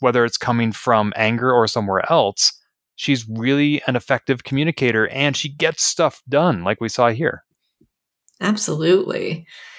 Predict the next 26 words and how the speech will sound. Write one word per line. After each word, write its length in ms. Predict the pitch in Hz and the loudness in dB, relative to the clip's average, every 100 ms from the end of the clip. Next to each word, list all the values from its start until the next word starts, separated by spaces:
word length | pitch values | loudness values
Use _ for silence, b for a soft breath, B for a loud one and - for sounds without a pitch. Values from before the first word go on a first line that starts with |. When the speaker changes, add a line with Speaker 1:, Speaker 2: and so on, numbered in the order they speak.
| B - | B -2
Speaker 2:
Yeah, 200 | 123 143 | 0 0
she 200 | - 262 | 0 0
was 160 | 233 | 0
just 200 | 190 - | -2 -2
really 220 | 170 165 | -2 -2
fun 220 | 160 160 151 | -2 -4 -4
to 80 | 143 | -4
watch. 140 | 147 | -4
I, 220 | - 165 - | -2 -2 0
I'm 140 | 190 | -2
here 240 | 165 175 170 | 0 0 0
for 160 | 185 | -2
Pirate 400 | 175 170 156 151 | -2 0 0 -2
Tendi 420 | - 147 147 147 151 | -2 -4 -2 0 0
in 80 | |
the 80 | 151 | -2
same 260 | 147 156 147 | 0 0 0
way 220 | 143 139 | -2 -2
I 40 | 135 | -2
was 180 | 151 | -4
here 360 | - 151 131 143 | -4 -4 -4 -4
for 260 | - 143 127 | -4 -4 -4
Captain 460 | - 143 - 160 | -2 -2 -2 -6
Killy 420 | 151 - 151 151 147 | -2 0 2 2 0
in 80 | 147 | -2
Discovery, 760 | 151 - 156 147 185 339 349 | -2 0 -2 0 2 2 0